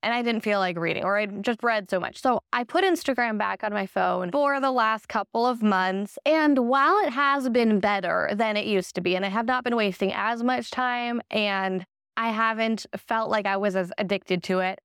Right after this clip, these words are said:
at all, it still is costing me three, four, five hours a week that I could be spending on other things.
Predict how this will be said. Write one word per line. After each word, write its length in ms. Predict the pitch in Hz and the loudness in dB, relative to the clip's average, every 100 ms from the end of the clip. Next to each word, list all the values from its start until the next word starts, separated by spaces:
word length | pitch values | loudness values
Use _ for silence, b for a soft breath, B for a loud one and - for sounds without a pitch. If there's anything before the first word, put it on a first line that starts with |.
| - | -6
at 140 | 196 | -2
all, 400 | 208 190 175 180 | 2 2 2 0
it 140 | 285 - | -2 -4
still 400 | - 330 330 320 | -4 0 2 2
is 220 | 240 254 | 0 -2
costing 480 | 214 233 196 - 190 | 0 -2 -2 0 0
me 120 | 190 | 2
three, 340 | 180 - 254 254 | 0 0 2 0
four, 360 | - 233 226 | 0 2 2
five 360 | 202 220 220 226 | 0 -2 -2 -2
hours 380 | 208 214 214 190 | -2 0 0 0
a 80 | 190 | 2
week 300 | 185 185 226 | 2 0 0
that 120 | 277 | 0
I 140 | 269 | 0
could 320 | 269 - 311 | -4 0 0
be 140 | 262 285 | 2 -2
spending 680 | - 240 208 196 180 180 180 - | 0 -2 2 2 2 0 -4 -2
on 200 | 220 208 | -2 -2
other 320 | 202 202 196 | -4 -2 -6
things. 540 | - 180 175 - 196 | -2 -2 -2 -10 -12